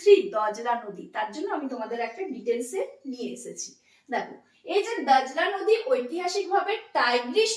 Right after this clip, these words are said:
নদী নামে পরিচিত, তাহলে যদি অপশনে এই টাইগ্রিসের জায়গায় দাজলা দিয়ে যায়, তাহলে তোমরা একটু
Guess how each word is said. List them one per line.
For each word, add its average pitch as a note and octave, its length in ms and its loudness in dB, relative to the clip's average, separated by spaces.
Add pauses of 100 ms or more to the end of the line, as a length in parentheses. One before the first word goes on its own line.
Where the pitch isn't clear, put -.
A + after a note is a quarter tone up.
নদী E4+ 280 -2
নামে D4+ 180 -2 (120)
পরিচিত, B3 320 -6 (140)
তাহলে F4+ 340 -4
যদি A#3 140 -6 (140)
অপশনে E4+ 380 -2 (200)
এই B3 160 -6
টাইগ্রিসের B3+ 520 -4
জায়গায় E4 360 -4
দাজলা A3+ 360 -2
দিয়ে D#4 200 -2
যায়, A#3 180 -2 (300)
তাহলে D#4+ 320 0
তোমরা E4 240 0
একটু E4+ 120 -8